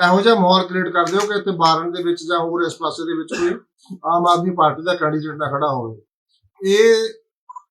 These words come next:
ਅਸੀਂ ਕਿਸੇ ਨਾਲ ਧੱਕਾ ਕਰਦੇ ਨਹੀਂ, ਪਰ ਅਸੀਂ ਧੱਕਾ ਬਰਦਾਸ਼ਤ ਵੀ ਨਹੀਂ ਕਰਦੇ। ਮੈਂ,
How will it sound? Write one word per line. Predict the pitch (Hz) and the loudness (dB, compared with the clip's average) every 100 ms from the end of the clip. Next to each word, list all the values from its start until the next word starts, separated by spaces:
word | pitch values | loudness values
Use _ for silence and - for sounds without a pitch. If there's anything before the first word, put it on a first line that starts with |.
| 180 | -2
ਅਸੀਂ | 165 220 | 0 0
ਕਿਸੇ | 196 185 208 | 0 2 4
ਨਾਲ | 220 | 2
ਧੱਕਾ | 214 180 196 190 | 2 0 2 2
ਕਰਦੇ | 185 175 208 | 2 0 2
ਨਹੀਂ, | 226 226 | 4 4
ਪਰ | 220 | 0
ਅਸੀਂ | 220 208 | -2 -2
ਧੱਕਾ | 202 185 180 | -2 0 0
ਬਰਦਾਸ਼ਤ | 170 151 165 175 180 | 0 2 4 2 0
ਵੀ | 190 | -2
ਨਹੀਂ | 170 | 0
ਕਰਦੇ। | 143 120 117 - _ - - _ - | -2 -4 -10 -14 _ -20 -20 _ -8
ਮੈਂ, | 147 185 208 214 | 0 2 2 2